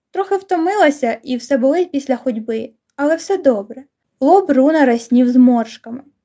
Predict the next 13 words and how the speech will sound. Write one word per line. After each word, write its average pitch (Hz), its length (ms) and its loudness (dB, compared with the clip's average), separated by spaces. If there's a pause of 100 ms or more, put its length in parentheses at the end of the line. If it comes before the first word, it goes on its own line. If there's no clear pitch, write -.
(140)
«Ти 254 120 -2
впевнена? 254 760 -2 (260)
Ми 254 180 4
не 247 120 6
підемо 330 320 -4
нікуди 285 380 2
сьогодні, 262 500 2
якщо 254 320 0
ти 269 120 2
не 262 120 2
дуже 240 240 -2
добре 247 280 2
почуваєшся». 269 840 -2